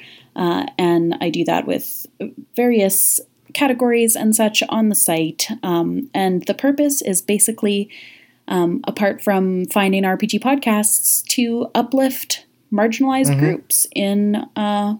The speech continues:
Speaker 1: the R P G podcasting community.
Speaker 2: That's a, that's a tremendous resource. It's a, it's such a good, it's a, it's really good, Tess. I gotta just say. <laughs>
Speaker 1: Thank you. Thank you. It's been going for two years now. I'm really proud of where it's come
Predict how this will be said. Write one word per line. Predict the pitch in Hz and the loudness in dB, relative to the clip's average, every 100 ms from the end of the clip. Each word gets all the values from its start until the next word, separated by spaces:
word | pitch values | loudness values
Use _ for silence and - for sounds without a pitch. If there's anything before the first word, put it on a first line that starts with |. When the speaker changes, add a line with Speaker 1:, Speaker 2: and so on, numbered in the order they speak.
| _ _ | _ _
Speaker 1:
the | - 208 208 - | -4 -2 -2 -2
R | 214 | -2
P | 226 | -2
G | 233 220 | -2 -2
podcasting | 220 220 220 226 220 247 240 | -2 -4 -4 -4 -2 0 0
community. | 226 247 320 156 160 - _ _ _ _ _ _ _ _ _ _ _ - | 2 2 2 0 -4 -8 _ _ _ _ _ _ _ _ _ _ _ -2
Speaker 2:
That's | 165 165 | 0 2
a, | 170 | 0
that's | 165 185 202 | 0 0 0
a | |
tremendous | 202 202 175 151 135 | 0 0 2 0 -2
resource. | 123 113 120 110 107 | -2 -4 0 -2 0
It's | 170 - | -2 -2
a, | 214 - | -4 -2
it's | 208 | -2
such | 262 247 | 0 0
a | 226 | 0
good, | - 151 139 131 135 | 0 0 2 2 0
it's | 214 - | -4 -2
a, | 254 - | -4 -6
it's | 240 240 - - | -14 -6 -4 -2
really | 170 120 | 0 0
good, | 107 110 104 | 0 -2 -2
Tess. | - 131 131 - | -2 -2 -2 -4
I | 175 | 0
gotta | 165 | 0
just | 131 123 | 0 -2
say. | - 107 180 - _ _ | -2 0 -2 -4 _ _
<laughs> | _ _ | _ _
Speaker 1:
Thank | 403 415 277 | -2 -2 0
you. | 226 185 175 170 | 0 2 2 0
Thank | 175 453 | 0 -2
you. | 269 190 | 0 -2
It's | 190 | -2
been | - 247 | -2 0
going | 240 247 269 | 0 0 0
for | 294 269 | 0 -2
two | 240 | 0
years | 226 185 180 | 0 2 0
now. | 180 156 156 156 | 0 0 0 0
I'm | 185 | -2
really | 185 185 | 0 0
proud | - 165 | 0 0
of | 160 156 - - - - - - - | 0 -4 -12 -16 -18 -20 -20 -18 -4
where | 196 196 214 | -2 2 2
it's | 202 190 - | 2 0 -4
come | - 175 170 165 | -2 0 2 2